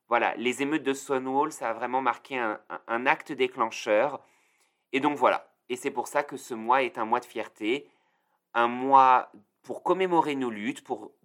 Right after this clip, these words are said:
demander peut-être pour certains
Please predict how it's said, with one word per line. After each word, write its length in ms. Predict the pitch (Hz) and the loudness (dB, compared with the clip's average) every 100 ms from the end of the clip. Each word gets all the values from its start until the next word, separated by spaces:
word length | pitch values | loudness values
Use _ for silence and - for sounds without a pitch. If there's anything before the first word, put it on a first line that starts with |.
| 107 | _
demander 640 | 135 143 139 127 131 131 135 _ _ _ _ _ _ _ _ _ _ | -2 0 -2 0 0 -2 -4 _ _ _ _ _ _ _ _ _ _
peut-être 440 | 123 117 131 - | -8 0 -2 -2
pour 180 | - 127 | -10 -6
certains 480 | - 120 131 123 | -4 -2 0 0